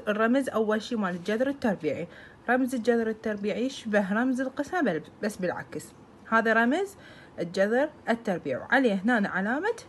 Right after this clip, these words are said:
التربيع اللي هي الاثنين. رمز الجذر التربيعي هذا، وهو اسمه جذر تربيعي، معناها شنو؟ أكو فوقه أكو اثنين. هي التربيع معناها شنو؟ اثنين. إذا أقول لك الجذر التربيعي للمية، أنا هسه المية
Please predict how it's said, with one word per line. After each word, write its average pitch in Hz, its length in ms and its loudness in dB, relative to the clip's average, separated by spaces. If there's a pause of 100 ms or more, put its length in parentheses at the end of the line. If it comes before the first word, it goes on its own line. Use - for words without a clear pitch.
(160)
التربيع 180 500 -2
اللي 170 160 -6
هي 254 120 2
الاثنين. 240 420 -2 (960)
رمز 214 260 2
الجذر 202 300 -2
التربيعي 196 640 -4 (340)
هذا، 170 420 -2 (340)
وهو 208 260 2
اسمه 233 340 2
جذر 185 280 2
تربيعي، 180 480 -4
معناها 196 320 -2
شنو؟ 233 220 -2
أكو - 200 -6
فوقه 202 460 0 (200)
أكو 190 200 -4
اثنين. 175 400 -2
هي 269 140 4
التربيع 247 540 2
معناها 233 340 0
شنو؟ 240 320 -2 (460)
اثنين. 147 200 -4 (340)
إذا 381 140 2
أقول 277 300 2
لك 269 160 0
الجذر 262 280 4
التربيعي 233 480 0
للمية، 185 440 0
أنا 247 240 4
هسه 254 180 2
المية 247 380 2